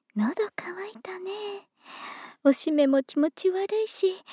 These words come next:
よだれかけも変えてほしいよね。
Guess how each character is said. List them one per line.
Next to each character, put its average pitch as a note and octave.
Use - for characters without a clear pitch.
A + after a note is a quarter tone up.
よ D4+
だ D#4+
れ A4+
か A#4
け G4+
も F4+
変 F#4
え G4
て G#4+
ほ G#4+
し -
い -
よ G#4
ね。 G#4+